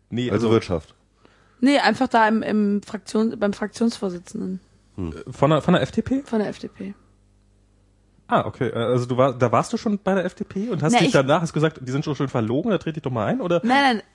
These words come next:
Speaker 3: Ich war z-, bin zweitausendfünf eingetreten
Speaker 1: Ja.
Speaker 3: bei den Jungen Liberalen,
Speaker 1: Ja.
Speaker 3: weil's keine, also weil's nichts gekostet hat.
Speaker 1: <laughs> "Hey, ich muss irgendwas machen und, äh, dann mach ich mal
Speaker 3: Genau.
Speaker 1: meine Ulis mit", okay.
Speaker 3: Und ich bin halt schon liberal so.
Speaker 1: Okay.
Speaker 3: Und, ähm,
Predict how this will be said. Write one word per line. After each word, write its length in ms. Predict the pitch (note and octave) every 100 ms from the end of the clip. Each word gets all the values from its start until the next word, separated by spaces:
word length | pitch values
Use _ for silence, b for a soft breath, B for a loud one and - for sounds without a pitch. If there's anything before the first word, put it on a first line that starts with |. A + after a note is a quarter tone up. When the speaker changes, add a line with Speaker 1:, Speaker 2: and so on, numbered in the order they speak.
| _
Speaker 3:
Ich 180 | - -
war 320 | B3 C#4 D4+
z-, 140 | - -
bin 160 | A#3
zweitausendfünf 600 | A3+ B3+ B3+ C4 - B3+
eingetreten 400 | - G3+ C4 B3+
Speaker 1:
Ja. 180 | A2+ G2+
Speaker 3:
bei 120 | A3
den 100 | A3+
Jungen 160 | A#3 A#3
Liberalen, 520 | A3 G#3 F#3 G3+ C4+ A4+
Speaker 1:
Ja. 280 | A#2 G#2 D#3
Speaker 3:
weil's 340 | - A#3 - - _ _ _ -
keine, 280 | - A#3+ A#3 -
also 200 | G#3+ G#3
weil's 160 | G#3
nichts 180 | A3 -
gekostet 360 | - G3 - E3
hat. 180 | D#3 _ - - -
Speaker 1:
<laughs> 1120 | G#2+ - - F3+ A3 - A3 G3+ - A3 F#3+
"Hey, 120 | - C3+
ich 120 | -
muss 180 | E3 F#3+
irgendwas 400 | C#3+ F#3 F#3 D#3+
machen 320 | D3 C#3+ E3
und, 300 | C#3+ C3 B2
äh, 20 | -
dann 240 | A#2+ B2
mach 100 | A#2
ich 80 | A#2
mal 100 | A#2+
Speaker 3:
Genau. 220 | D#4 B3
Speaker 1:
meine 100 | F3
Ulis 160 | F2+ F2+
mit", 160 | E2+
okay. 240 | A2 - A2
Speaker 3:
Und 100 | B3+
ich 220 | B3+ -
bin 260 | - A#3+ C4+
halt 200 | C4 -
schon 140 | B3
liberal 520 | A3+ G3+ E3 E3 E3+
so. 220 | - - F#3 _ -
Speaker 1:
Okay. 340 | C#3+ - F#2+ - _ _ _ b b b b
Speaker 3:
Und, 340 | A3+ A3+ A3+ -
ähm, 580 | A#3 A3 A3 A3 A3 G#3+